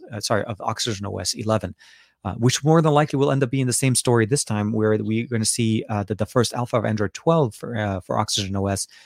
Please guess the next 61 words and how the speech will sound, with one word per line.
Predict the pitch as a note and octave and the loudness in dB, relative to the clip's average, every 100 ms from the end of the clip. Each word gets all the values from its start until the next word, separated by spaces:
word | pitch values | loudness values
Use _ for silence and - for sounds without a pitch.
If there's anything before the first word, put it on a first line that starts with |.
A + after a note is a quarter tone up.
| - | -2
will | A#2+ | -2
be | G#2 | 0
coming | - A#2 | 0 0
out | A#2 - A#2 | 0 -2 -6
at, | A#2+ A2 A#2 | -4 -4 -2
at | A2+ | -2
around | A2 G#2+ G#2 | 0 0 -2
Google | G#2+ G2+ G#2+ | -4 -4 -4
I | G#2 G2+ | -2 0
O, | G2 | 0
which | F#2 G#2 | 0 0
is, | A2 - _ _ _ _ - | 0 -2 _ _ _ _ -8
again, | A2+ A#2 G#2 | 0 0 0
I | - | -4
feel | A#2+ | -4
like | A2 G#2 | -4 -2
this | G#2 | -2
is | |
the | G#2+ | -2
smart | G#2 A#2+ A2 - | -2 0 -2 -2
thing | G#2+ | -4
to | G2+ | -2
do, | G2 G2 | -2 -2
but | F2+ G#2 - - - _ _ - | 0 -2 -4 -20 -20 _ _ -8
you | C3 D3+ | 0 2
understand | C#3+ - D3+ | 2 4 2
that | B2+ G#2+ | 2 0
they're | A2+ | -2
testing | - D#3 - B2 | 0 -2 0 0
the | A2+ A2+ | 0 0
alpha | G#2+ - G#2 - | -2 -2 -4 0
on | B2 B2 A#2+ G#2 | 2 4 2 0
OnePlus | G#2+ G#2 G#2 G2 | -2 -2 -2 -2
nine | G#2+ G2 | -2 -2
and | G2 | -4
nine | F#2 F#2 | -6 -6
Pro. | - A2+ | 2 2
So | - G#2 | 2 -4
the | A2 | -4
transition | - B2 A2+ F#3 - A#2 | 0 2 4 2 2 0
there | G#2+ | 0
wasn't | G2+ G2+ G2+ | 0 -2 -4
as | G2 | -4
bad. | - - _ - - - | -6 -8 _ -20 -16 -8
It's | A2 | -2
when | |
you | B2 | 0
start | A#2+ D3+ | 2 2
looking | D3 C#3+ B2+ | 2 0 -2
at | G#2+ | -2
some | B2 | 0
of | A2 | 0
the | B2 | 4
older | D3 D#3 | 4 4
hardwares | A#2 A#2 G2+ G2+ F#2 | 4 2 2 -2 -2
that | G#2 | -2
were | G2+ G2 | 0 0
around | G#2 B2 A#2+ | 0 0 0
for | A2 | -2
more | G#2 G2 | -4 -4
time, | - F#2 | -6 -8